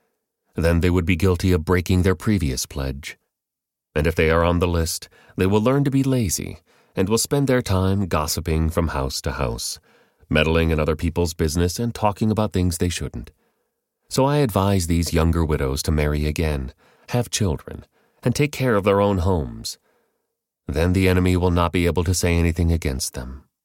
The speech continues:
For I am afraid that some of them have already gone astray and now follow Satan. If a woman who is a believer has relatives who are widows, she must take care of them and not put the responsibility on the church.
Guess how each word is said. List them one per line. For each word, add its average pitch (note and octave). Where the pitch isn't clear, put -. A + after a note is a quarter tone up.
For F2
I F2
am F#2
afraid E2
that E2+
some G#2+
of G#2+
them A2
have F2+
already A2
gone G#2
astray C2+
and C#2
now C#2+
follow C#2+
Satan. C#2+
If B2+
a B2
woman D3+
who B2
is A#2
a A#2
believer D2+
has -
relatives E2
who E2
are C2+
widows, D#2+
she -
must A2
take A2+
care F#2
of B1+
them A#1
and A#2
not D#3
put D#3
the D3
responsibility F#2
on D2
the D#2
church. -